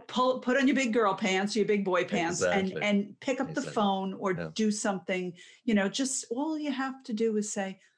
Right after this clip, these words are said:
Speaker 1: "I'm thinking of you." You don't have to have an answer. No one's expecting one from you.
Speaker 2: Mm.
Speaker 1: That's all you need to do is say,
Speaker 2: Mm.
Speaker 1: "I'm here and I'm thinking of you."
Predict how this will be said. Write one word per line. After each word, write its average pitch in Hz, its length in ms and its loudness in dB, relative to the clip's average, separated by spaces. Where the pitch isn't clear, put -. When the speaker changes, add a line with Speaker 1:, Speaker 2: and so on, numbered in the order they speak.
Speaker 1:
"I'm 202 160 2
thinking 185 460 -6
of - 160 -12
you." 165 180 -12
You 226 120 0
don't 330 200 0
have 302 140 -2
to 277 80 -8
have 285 120 -2
an 262 100 2
answer. 254 440 -2
No 208 180 2
one's 233 300 -2
expecting 214 640 -2
one 202 180 -6
from 95 280 -8
you. 95 260 -10
Speaker 2:
Mm. 80 140 -10
Speaker 1:
That's 214 260 0
all 226 220 4
you 247 120 6
need 226 220 0
to 233 80 -6
do 196 240 -4
is 175 160 -8
say, 180 180 -2
Speaker 2:
Mm. 165 300 -6
Speaker 1:
"I'm 226 160 0
here 214 520 -4
and 190 120 -4
I'm 185 80 -2
thinking 165 380 -8
of 160 160 -12
you." 175 160 -12